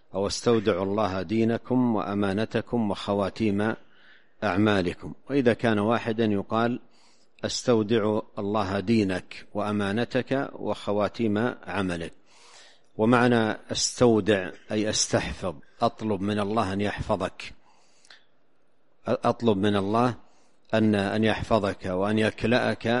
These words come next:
بحفظه، وأجعلك في، في حفظ الله وكنفه ورعايته، طالبا من الله سبحانه وتعالى أن يتولاك حفظا ومعونة وتسديدا.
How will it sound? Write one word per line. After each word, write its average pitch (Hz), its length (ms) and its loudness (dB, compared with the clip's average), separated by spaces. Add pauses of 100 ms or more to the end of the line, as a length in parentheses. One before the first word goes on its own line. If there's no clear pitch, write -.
(120)
بحفظه، 98 640 -2 (1000)
وأجعلك 104 1700 -2 (420)
في، 104 440 -2
في 104 200 -6
حفظ 104 320 -2
الله 101 400 0 (140)
وكنفه 98 720 -2 (760)
ورعايته، 104 580 0
طالبا 107 500 2
من 101 240 0
الله 98 360 -2
سبحانه 104 480 -2
وتعالى 107 540 0
أن 131 80 4
يتولاك 104 760 0 (460)
حفظا 104 600 0
ومعونة 98 1200 -2 (100)
وتسديدا. 95 840 -6